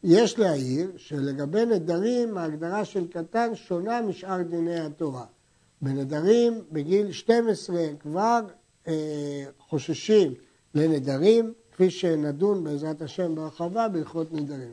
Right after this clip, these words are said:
לגבי שבועות לא נאמר בפירוש.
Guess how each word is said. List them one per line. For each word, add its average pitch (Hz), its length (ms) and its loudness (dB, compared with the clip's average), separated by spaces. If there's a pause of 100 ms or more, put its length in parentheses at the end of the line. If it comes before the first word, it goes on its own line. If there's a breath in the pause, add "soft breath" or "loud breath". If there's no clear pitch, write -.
לגבי 170 240 -6
שבועות 214 600 -2 (300)
לא 214 120 0
נאמר 170 380 0
בפירוש. 147 420 -10